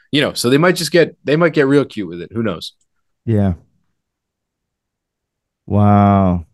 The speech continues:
Speaker 2: Somebody's already reselling these watches.
Speaker 1: Which?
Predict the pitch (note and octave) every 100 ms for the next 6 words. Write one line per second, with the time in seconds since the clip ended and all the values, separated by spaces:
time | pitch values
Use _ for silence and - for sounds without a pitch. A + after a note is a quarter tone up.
0 | _ _ _ _ - G#2 G#2+ A2 G2 G#2
1 | G2+ F#2+ F#2+ G#2 - - F#2 G2 G2+ G2+
2 | G2 F#2+ G2+ - A2 G#2+ _ _ _ _
3 | _ _ _ _ _ _ _ _ _ _
4 | _ _ _ _ _ - G#2 - -